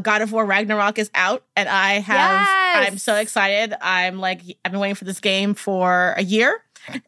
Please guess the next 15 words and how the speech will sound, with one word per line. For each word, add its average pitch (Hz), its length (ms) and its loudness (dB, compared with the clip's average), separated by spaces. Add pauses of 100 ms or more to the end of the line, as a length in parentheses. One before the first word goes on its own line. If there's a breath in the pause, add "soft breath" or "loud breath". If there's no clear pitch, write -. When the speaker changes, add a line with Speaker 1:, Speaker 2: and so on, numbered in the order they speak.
Speaker 1:
and 202 180 0
now 196 120 2
Speaker 2:
Oh 202 40 4
Speaker 1:
I 208 40 2
Speaker 2:
my 214 100 2
Speaker 1:
get 196 80 2
Speaker 2:
gosh. 165 180 4
Speaker 1:
to 233 40 0
play 247 320 0
as 208 260 0
my 220 160 2
favorite 220 640 -2
dad 208 260 0
and 226 140 -2
son 220 400 -2